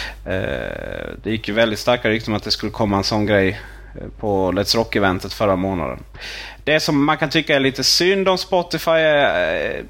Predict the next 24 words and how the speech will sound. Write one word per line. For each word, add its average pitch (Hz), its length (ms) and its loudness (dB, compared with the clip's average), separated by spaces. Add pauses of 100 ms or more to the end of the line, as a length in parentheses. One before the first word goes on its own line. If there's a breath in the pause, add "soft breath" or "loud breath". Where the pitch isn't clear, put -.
(120)
att 131 300 2
om 151 220 2
Apple 127 420 2
genomför 120 440 2
detta 110 320 0
så 104 200 -2
är 98 120 2
det 92 100 -2
ju, 87 380 0 (760 soft breath)
då 123 100 4
är 113 60 6
det 113 60 4
ju 120 60 2
slut 120 340 2
med 120 120 4
det 113 60 6
äventyret. 110 760 2 (1160 loud breath)
Kanske 117 220 0
ett 113 100 -2
uppköp, 110 600 -2
kanske 113 320 -2
inte. 101 500 0
Apple 120 300 -2
kanske 107 540 2